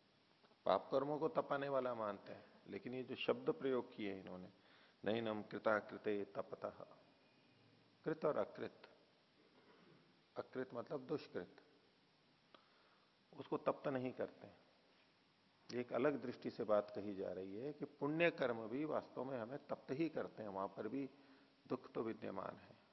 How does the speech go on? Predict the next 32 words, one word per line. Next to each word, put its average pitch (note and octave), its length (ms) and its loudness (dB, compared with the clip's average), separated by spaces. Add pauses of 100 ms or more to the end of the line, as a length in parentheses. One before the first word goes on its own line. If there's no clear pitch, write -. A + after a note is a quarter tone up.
(280)
बंधन A#2+ 320 0
विद्यमान G2 560 -2
है। - 260 -14 (540)
उस A2 80 -8
बंधन A#2+ 420 0
के C#3 160 -2
रहते G#2+ 360 4
रहते C3+ 340 8
हम A#2+ 300 0
पुण्य A#2 380 -2
कर्मों G#2+ 320 -4
का A2+ 160 0
फल A2 280 -2
भोगते G2 400 -4
हैं। - 220 -12 (1200)
तो G2 160 -6
उच्च - 380 -6
आध्यात्मिक G#2+ 680 0
लोगों G#2+ 300 -4
की A2+ 160 -10
दृष्टि G2+ 380 -8
से, - 220 -10 (1200)
ईश्वर G#2+ 280 -6
को A2 160 -4
प्राप्त G#2 400 2
लोगों G#2+ 340 -2
की, G#2+ 180 -4
योगियों G#2 400 -2
की A#2 140 -6
दृष्टि F#2+ 380 -8
से G#2 160 -4
तो C3 240 -4